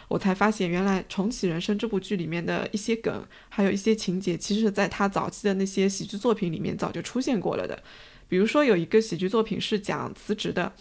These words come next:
当时笨蛋节奏就做了个P P T来讲他为什么要辞职，就围绕这个部分展开。然后这个P P T里面就出现了两个元素和重启人生里面其实是有重叠的。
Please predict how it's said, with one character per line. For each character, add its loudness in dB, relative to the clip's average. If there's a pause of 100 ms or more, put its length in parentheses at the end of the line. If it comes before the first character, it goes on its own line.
(360)
当 4
时 2
笨 2
蛋 4
节 0
奏 2
就 0
做 2
了 2
个 -2
P -2
P 0
T 0
来 0
讲 -4
他 -4
为 6
什 -2
么 -4
要 -2
辞 -6
职， -6
就 -2
围 -2
绕 0
这 -2
个 -2
部 -6
分 -2
展 -6
开。 -6 (380)
然 2
后 6
这 2
个 4
P 2
P 4
T 2
里 4
面 0
就 2
出 -4
现 2
了 4
两 -2
个 -4
元 -2
素 -2
和 -2
重 -2
启 -2
人 0
生 2
里 0
面 -4
其 -2
实 2
是 -2
有 0
重 -6
叠 -6
的。 -4